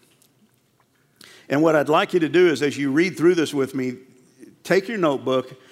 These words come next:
and, and mark anything that has to do with his sovereignty, with advancement, promotion, power, as it relates to Haman, because that's gonna be important as we move along.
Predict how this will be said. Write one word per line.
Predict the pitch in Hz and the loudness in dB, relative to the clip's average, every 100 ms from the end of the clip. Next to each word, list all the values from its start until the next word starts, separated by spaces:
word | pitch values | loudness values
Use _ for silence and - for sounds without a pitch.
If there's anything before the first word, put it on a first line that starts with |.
| - - _ _ - | -20 -20 _ _ -6
and, | 143 135 135 | -4 -4 -4
and | 139 151 | -4 0
mark | 165 151 - | 0 -2 -4
anything | 196 262 240 220 214 | -4 -2 -2 -4 -6
that | 175 | -2
has | 175 165 156 | -2 -2 -4
to | |
do | 139 147 143 | -4 -2 0
with | 123 107 - - | -2 -4 -8 -12
his | - 117 - | -6 -4 -4
sovereignty, | - 170 160 165 170 156 165 156 151 | -4 0 2 2 -2 -4 -2 0 0
with | 143 123 117 - - - _ _ _ _ _ _ _ | -2 -2 -4 -8 -20 -20 _ _ _ _ _ _ _
advancement, | 127 113 139 170 165 - 165 - | -10 -6 -4 -4 -4 -4 -6 -6
promotion, | 127 135 165 156 - 156 151 147 143 139 139 139 - | -6 -2 0 -2 -4 -4 -4 -4 -6 -8 -12 -18 -20
power, | - 160 156 151 147 143 143 143 - | -10 -4 0 0 0 -2 -4 -8 -6
as | 131 131 | -6 -4
it | |
relates | 131 139 135 - | -4 -2 -4 -6
to | 117 | -10
Haman, | 113 113 92 85 - _ _ _ _ _ _ _ - | -8 -10 -10 -14 -20 _ _ _ _ _ _ _ -14
because | 113 123 | -8 -4
that's | 127 147 - | -2 -4 -2
gonna | 151 | -4
be | 139 | -2
important | 120 - 143 135 | -4 -4 -4 -4
as | 113 113 | -8 -8
we | |
move | 120 117 | -6 -6
along. | 110 113 117 98 - | -6 -6 -8 -10 -14